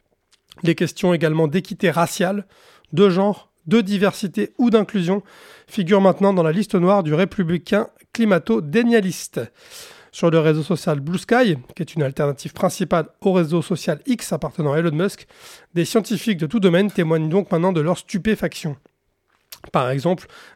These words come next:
Darby Saxby, qui est professeur en psychologie à l'Université de Californie du Sud, publie une liste de près de cent vingt mots-clés à bannir, qui vont de préjugés jusqu'à femme. Pour des chercheurs en psychologie, euh,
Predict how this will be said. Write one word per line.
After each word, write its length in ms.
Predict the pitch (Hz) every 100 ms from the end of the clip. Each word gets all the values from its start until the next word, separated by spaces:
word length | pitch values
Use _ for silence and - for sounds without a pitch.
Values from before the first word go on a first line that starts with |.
| -
Darby 380 | 147 156 160 185
Saxby, 560 | - 208 160 147 226
qui 100 | 214
est 40 | 175
professeur 440 | 175 170 156 156
en 60 | 160
psychologie 640 | - 202 220 208 202 - - - _ _
à 120 | 170
l'Université 560 | 156 160 165 - 160 165
de 80 |
Californie 580 | 143 208 190 180 175 160
du 120 | 139
Sud, 340 | 131 247 196 143 - - - _ -
publie 300 | 226 185 240
une 100 | 214
liste 220 | 240 -
de 120 | 156
près 200 | 156 202
de 100 | 156
cent 280 | 156 - 233
vingt 200 | 202 180
mots-clés 500 | 165 208 - 202 220 -
à 120 | 226
bannir, 560 | 214 202 175 139 - - _ - - - _
qui 120 | -
vont 160 | 156 170
de 100 | 143
préjugés 720 | - 233 208 196 151 165 - _ -
jusqu'à 400 | 147 147 - 175 -
femme. 400 | - 226 151 113 - -
Pour 220 | 156 143
des 240 | 147 143
chercheurs 360 | 135 151 - 156
en 100 | 143
psychologie, 640 | - 156 175 170 156 208
euh, 140 | 190